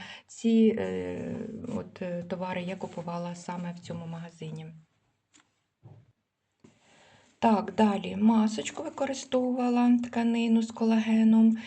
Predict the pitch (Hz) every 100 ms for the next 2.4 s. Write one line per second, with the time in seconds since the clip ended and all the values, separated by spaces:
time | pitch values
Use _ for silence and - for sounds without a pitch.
0 | - - - 247 262 - 180 180 - 185
1 | 185 - 190 190 170 175 175 180 170 175
2 | 185 180 - 180